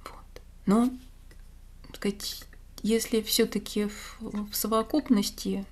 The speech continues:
как бы попытаться, а, определить, что было главной задачей. Главной задачей было создание вот такого вот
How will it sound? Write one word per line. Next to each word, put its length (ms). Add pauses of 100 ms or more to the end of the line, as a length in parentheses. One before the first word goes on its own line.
(600)
как 120
бы 160
попытаться, 720 (640)
а, 480 (880)
определить, 840 (1900)
что 220
было 240
главной 520
задачей. 640 (180)
Главной 380
задачей 500
было 380 (360)
создание 560
вот 160
такого 380
вот 300